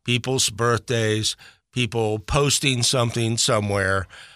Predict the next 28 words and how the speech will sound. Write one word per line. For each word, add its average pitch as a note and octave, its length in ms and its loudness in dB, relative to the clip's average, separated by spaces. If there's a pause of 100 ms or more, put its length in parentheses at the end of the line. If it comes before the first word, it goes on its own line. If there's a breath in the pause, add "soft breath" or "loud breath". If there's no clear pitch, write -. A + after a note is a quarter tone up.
(220 loud breath)
I E3+ 220 6
acknowledge B2 1040 2
each C#3 340 -2
and C#3 140 -2
every A2+ 320 2
one A2+ 260 0
of G2+ 140 -2
those E2+ 400 -10 (420 soft breath)
for B2 120 -8
the G#2+ 120 -2
simple D#3+ 520 2
reason A#2+ 480 2
that G#2 120 -2
it F#2+ 160 -10
keeps E3 500 -2
me A2+ 140 0
on G2+ 220 0
those G2+ 300 -2
radars. F#2+ 540 -4
And G2+ 160 -10
the F#2+ 100 -14
trigger F3+ 440 -2
here F3+ 320 0
is A2+ 340 0 (300 loud breath)
you C3+ 180 2
said B2 340 2
more C3+ 320 2
people A#2 640 2